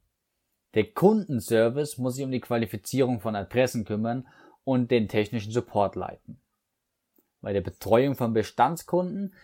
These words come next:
werden Reklamationen und Beschwerden bearbeitet, Testanrufe durchgeführt und Kundenabfragen aufgeführt. Bei diesem Service werden Kunden zurückgewonnen. Dieses Team kümmert sich also auch um die Kundenzufriedenheit.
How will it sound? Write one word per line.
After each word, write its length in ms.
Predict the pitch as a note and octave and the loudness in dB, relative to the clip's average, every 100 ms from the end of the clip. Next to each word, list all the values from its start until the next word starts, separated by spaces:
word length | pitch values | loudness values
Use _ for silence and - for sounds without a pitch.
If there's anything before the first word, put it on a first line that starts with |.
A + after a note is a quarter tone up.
| - | -8
werden 240 | A#2+ A#2+ A#2+ | 0 2 2
Reklamationen 880 | A#2+ B2+ B2+ A2+ A2 E3 F3 F3+ C3 | 2 2 2 0 2 6 6 6 0
und 60 | |
Beschwerden 500 | G#2 - A2+ C3 C#3+ | -2 0 4 4 4
bearbeitet, 640 | C3 A#2+ B2+ A#2+ A#2 A#2 - _ _ - | 0 0 -2 -4 -6 -10 -20 _ _ 0
Testanrufe 640 | D3 C#3+ C3+ C3 B2+ B2 | 2 2 0 -2 -2 -2
durchgeführt 640 | B2 A#2+ - A2+ A#2 A2+ A2 _ _ - | -4 -4 -6 -8 -4 -4 -4 _ _ -6
und 220 | D3 C#3+ | -4 0
Kundenabfragen 840 | C#3+ C3+ G2 G#2 G2+ - F#2+ G2 | 2 2 0 -4 -4 -4 -6 -6
aufgeführt. 640 | - F#2+ - F#2 - - - _ _ _ _ _ _ _ _ _ | -6 -8 -8 -18 -18 -20 -20 _ _ _ _ _ _ _ _ _
Bei 140 | G2 | -6
diesem 320 | F#2+ B2+ D3+ C#3 | -2 -2 -2 -4
Service 480 | D3 D3 C3 A#2+ | 2 4 4 2
werden 260 | A2+ A2+ A2+ | 0 0 -2
Kunden 440 | - C3 C3 B2 | -2 -2 -2 -8
zurückgewonnen. 1300 | - B2 A2 C3 C#3 _ - G#2+ F#2+ G#2+ A2 F#2+ - _ _ _ _ - | -8 -4 0 0 -2 _ -2 -2 -2 -2 -2 -4 -12 _ _ _ _ -4
Dieses 320 | C3+ D3+ - | -4 -4 -6
Team 220 | D3 C3+ | -4 -4
kümmert 280 | - A2 G2+ | -2 -4 -4
sich 200 | A2 F#2+ | -6 -6
also 180 | G2+ F#2 | -6 -4
auch 280 | F#2 G#2+ - _ _ _ | -4 -6 -8 _ _ _
um 160 | G2+ F2+ | -8 -6
die 120 | G2+ | -6
Kundenzufriedenheit. 1000 | - A#2 G2+ A#2 - G#2+ F#2 E2+ E2 | -6 -8 -8 -8 -6 -6 -6 -10 -16